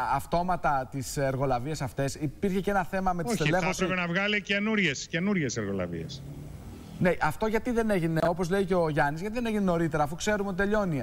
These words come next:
Speaker 1: αυτή η εργολαβία; Γιατί δεν έγινε νωρίτερα και έπρεπε να μείνει αυτό το κενό ώστε να έχουμε αυτό το πρόβλημα;
Speaker 2: Κοιτάξτε, το βασικό πρόβλημα έχει να κάνει με την έλλειψη προσωπικού.
Speaker 1: Ναι. Αυτό δεν το ξέρατε; Υπάρχει ένας διαγωνισμός. Δεν έχουν έρθει,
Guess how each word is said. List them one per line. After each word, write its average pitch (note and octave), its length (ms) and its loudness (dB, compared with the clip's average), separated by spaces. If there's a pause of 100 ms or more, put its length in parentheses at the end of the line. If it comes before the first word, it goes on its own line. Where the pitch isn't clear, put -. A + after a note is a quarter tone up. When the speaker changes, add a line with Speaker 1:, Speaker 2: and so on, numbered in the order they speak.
Speaker 1:
αυτή A#2+ 500 0
η B2 60 4
εργολαβία; A2+ 520 0
Γιατί G#3+ 380 -2
δεν F#3 180 2
έγινε E3+ 200 2
νωρίτερα C3+ 560 2 (180)
και - 80 0
έπρεπε D3+ 180 2
να D#3 40 2
μείνει D#3+ 180 0
αυτό C#3+ 140 0
το C#3 100 0
κενό C3+ 420 2
ώστε C3 180 -2
να C3+ 120 2
έχουμε B2 220 0
αυτό A#2+ 180 -4
το A#2 100 0
πρόβλημα; F#2 460 -2 (560)
Speaker 2:
Κοιτάξτε, D3+ 380 0
το C3 120 2
βασικό B2 380 0
πρόβλημα C#3 420 2
έχει C3+ 120 0
να C#3+ 100 2
κάνει C#3+ 220 0
με C#3 120 2
την A#2 160 2
έλλειψη C3+ 340 0
προσωπικού. G2+ 680 -2 (760)
Speaker 1:
Ναι. D3 160 4 (920)
Αυτό C#3 380 2
δεν D#3+ 180 2
το D#3 100 4
ξέρατε; E3 580 2
Υπάρχει G#3 240 2
ένας A3 140 4
διαγωνισμός. F#3 720 2
Δεν D#3 200 2
έχουν F3+ 240 2
έρθει, F3 400 2